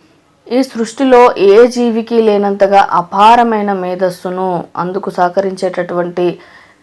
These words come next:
స్-, ఒక అవయ నిర్మాలన్నింటినీ,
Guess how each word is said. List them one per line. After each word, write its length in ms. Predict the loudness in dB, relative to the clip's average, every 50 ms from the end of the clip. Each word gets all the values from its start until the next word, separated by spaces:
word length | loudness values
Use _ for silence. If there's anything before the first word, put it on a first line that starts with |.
| _ _ _ _ _ _ _ _ _
స్-, 580 | -20 -20 -20 -20 -20 -20 -20 -20 _ _ -2 -2
ఒక 180 | -2 0 2 4 4 4 2 2 -2 -10 _ _ _ _ _ _ _ _ _ _ _ _ _ _ _ 2
అవయ 260 | 2 4 4 4 4
నిర్మాలన్నింటినీ, 1500 | 4 2 0 0 0 0 0 0 -2 -4 -6 _ _ -8 -4 -4 -2 -2 -4 -6 -6 -6 -4 -4 -4 -4 -4 -6 -6